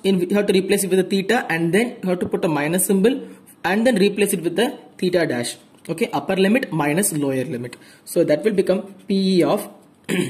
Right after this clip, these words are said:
minus cos theta, because in replacing theta by the theta we get theta only, and minus of minus cos theta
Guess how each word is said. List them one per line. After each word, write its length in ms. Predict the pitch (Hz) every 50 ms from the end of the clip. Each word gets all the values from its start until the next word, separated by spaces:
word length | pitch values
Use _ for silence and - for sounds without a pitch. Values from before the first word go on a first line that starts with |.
| - - - - - _ _ _ _ _ _ _ _ _ - - - - - _ _ - - - _ - - _ _ _ _ _ -
minus 500 | 156 160 165 190 240 240 226 226 - - - - - _ _ _ _ _ _ _ -
cos 380 | - 190 185 196 226 - - - - - - 190 - - - -
theta, 260 | - 262 - - 160 139
because 260 | 165 180 175 214 208 185
in 120 | 196 170
replacing 440 | 170 214 214 - 226 220 220 220 185
theta 220 | 202 202 208 233
by 100 | 196 180
the 80 | 175 -
theta 260 | - 196 180 247 254
we 80 | 208 165
get 220 | 185 180 175 -
theta 200 | 170 160 - 151
only, 460 | 139 131 127 131 135 151 208 240 - - - - - - -
and 180 | 175 196 190
minus 440 | 180 175 180 202 254 311 320 320 -
of 300 | 208 160 170 - - - - - - - - _ _ _
minus 480 | - 170 175 180 214 262 294 302 277 -
cos 300 | - 208 175 180 185 -
theta 560 | - 202 180 - - 165 180 208 - - -